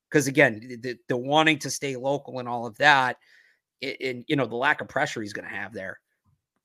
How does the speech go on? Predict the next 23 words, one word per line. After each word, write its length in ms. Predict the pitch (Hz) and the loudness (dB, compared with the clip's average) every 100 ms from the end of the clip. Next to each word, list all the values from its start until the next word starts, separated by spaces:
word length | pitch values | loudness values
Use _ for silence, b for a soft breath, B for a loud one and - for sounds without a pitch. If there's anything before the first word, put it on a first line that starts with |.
| - | 4
Is 220 | 160 156 | 4 4
he 100 | 160 | 0
somebody 320 | - 139 139 | 2 4 4
who 100 | 135 | 2
maybe 300 | 131 139 143 | 2 2 2
is 100 | 135 | 2
in 120 | 135 165 | 0 -2
it 200 | 131 _ _ _ _ | -6 _ _ _ _
for 180 | - 127 | -2 -2
a 40 | |
ten, 280 | - 123 117 | 0 -2 -2
fifteen 460 | - 120 - 123 113 | -4 -6 -6 -10 -6
year 160 | 110 | -8
window? 360 | 107 101 90 - _ _ _ - | -8 -12 -16 -18 _ _ _ -4
And 120 | 143 | 0
I 80 | 131 | 4
think 220 | 135 147 139 | 4 4 4
that 200 | 143 147 | 6 6
alone, 500 | 123 131 156 143 123 | 2 4 4 4 0
that 180 | 135 | -2
sort 220 | - 139 127 | 0 0 0
of 60 | |
stability, 720 | - 120 123 151 156 104 98 | -4 -6 2 4 4 0 -12